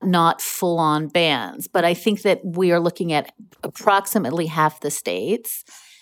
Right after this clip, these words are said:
We saw the Washington Post reporting on a real push now for a federal abortion ban that is, I think, the next battlefield, uh, for the conservative legal movement.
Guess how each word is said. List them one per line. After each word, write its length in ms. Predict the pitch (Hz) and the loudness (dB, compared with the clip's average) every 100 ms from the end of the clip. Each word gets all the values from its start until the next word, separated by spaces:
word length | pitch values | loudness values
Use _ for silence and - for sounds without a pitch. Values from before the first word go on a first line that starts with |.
| _ | _
We 720 | 202 196 202 208 214 214 214 | -12 -6 -2 0 0 0 -2
saw 420 | - - 208 220 214 | -4 0 2 4 4
the 100 | 214 | 2
Washington 480 | 214 220 220 220 | 2 0 -4 -4
Post 320 | 214 277 311 - | -2 -2 -2 -4
reporting 600 | 202 - 202 202 208 202 | -4 -2 0 0 -2 -2
on 500 | 202 196 196 196 196 - - - _ | -2 0 0 -2 -6 -14 -20 -20 _
a 140 | - 190 | 0 0
real 960 | 185 214 214 214 220 214 214 214 - - | 0 2 4 4 4 4 2 0 -4 -6
push 540 | - 233 226 - - - | -2 -2 -2 -8 -10 -10
now 340 | 196 196 190 | -6 -4 -4
for 320 | 185 - 190 | -6 -2 0
a 160 | 196 208 | 0 0
federal 680 | 208 - 240 233 110 80 - | -2 -2 2 2 0 -2 -4
abortion 600 | 185 165 175 165 - 165 | -4 -2 0 0 -2 -4
ban 560 | 156 139 131 156 170 98 - 185 | 0 0 0 -2 -6 -12 -4 2
that 500 | 170 165 170 - - _ - - - - | 4 4 2 -4 -14 _ -20 -20 -14 -2
is, 420 | 175 170 170 175 - | 0 2 0 -2 -2
I 80 | 185 | -2
think, 300 | 208 185 180 | -2 -2 0
the 80 | |
next 840 | 180 180 175 - - - - - - _ _ _ - | 2 2 2 0 -4 -4 -6 -10 -14 _ _ _ 0
battlefield, 1040 | 180 196 208 202 151 135 - - 170 - - | 4 4 2 -2 -8 -8 -8 -6 -6 -6 0
uh, 440 | 165 147 156 147 | 4 6 4 2
for 180 | - 175 | 2 0
the 80 | 165 | 0
conservative 500 | 123 - 120 120 120 | -4 -4 -4 -4 -6
legal 240 | 107 - | -4 -4
movement. 480 | - - - - | -4 -6 -6 -8